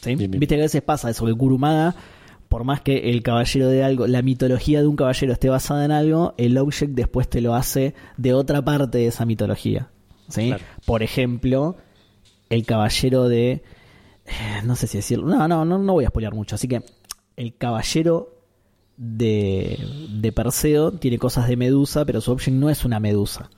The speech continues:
Speaker 2: Claro.
Speaker 1: ¿Sí? Bueno, y
Speaker 2: Claro.
Speaker 1: cosas así. Así que el caballero de burbuja en este caso es así, ¿sí?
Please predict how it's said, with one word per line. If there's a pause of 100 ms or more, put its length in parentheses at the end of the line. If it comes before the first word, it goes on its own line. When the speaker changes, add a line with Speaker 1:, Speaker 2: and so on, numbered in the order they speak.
(160)
Speaker 2:
Claro. (100)
Speaker 1:
¿Sí? (220)
Bueno,
y
Speaker 2:
Claro.
Speaker 1:
cosas
así. (240)
Así
que
el
caballero
de
burbuja
en
este
caso
es
así, (200)
¿sí?